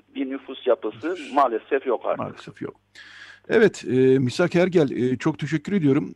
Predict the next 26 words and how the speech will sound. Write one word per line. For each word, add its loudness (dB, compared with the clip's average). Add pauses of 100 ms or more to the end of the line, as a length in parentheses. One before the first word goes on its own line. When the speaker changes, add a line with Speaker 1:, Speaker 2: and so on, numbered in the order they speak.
Speaker 2:
Misak -2
abi 0
vakıfla -4
da 2
yaşıyor, 0
e, -2
ve, 2
e, 0
Agos'un -4
yeni -2
yazısı -4
geleneklerimizin -2
ilk -10
bölümünü -2
kaleme -4
aldı. -2 (560)
Çok 2
teşekkürler 2
Misak 0
Ergel. 6 (160)
Çok, -4
e, 0
kıymetli 0
bir -2
sohbet 2
oldu. 2